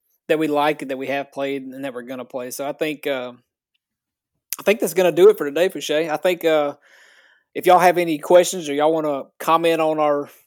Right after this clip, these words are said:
comment on our, our top five list and let us know what y'all think about those, you can contact us at our, our Twitter at Player Pass Pod. Uh, you can also contact us at our email at player pass dot xbox game pass at gmail dot com. We really want y'all's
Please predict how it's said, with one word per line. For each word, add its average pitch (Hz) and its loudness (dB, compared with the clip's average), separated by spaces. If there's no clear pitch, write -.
comment 180 2
on 165 0
our, 156 0
our 135 -4
top 147 -2
five 143 -2
list 143 -6
and 143 -10
let 143 -4
us 135 -10
know 143 -4
what 135 -8
y'all 139 -4
think 143 -10
about 135 -6
those, 143 -4
you 139 -14
can 131 -18
contact 143 -8
us 131 -14
at 123 -12
our, 110 -14
our 120 -10
Twitter 165 -4
at 127 -10
Player 156 -2
Pass 156 -2
Pod. 156 -2
Uh, 135 -6
you 131 -6
can 139 -4
also 139 -2
contact 143 -4
us 143 -12
at 139 -8
our 123 -12
email 156 -2
at 123 -12
player 160 0
pass 151 0
dot 135 -4
xbox 139 -8
game 135 -10
pass 135 -10
at 131 -10
gmail 131 -10
dot 123 -12
com. 135 -8
We 135 -8
really 147 -2
want 139 -6
y'all's 143 -6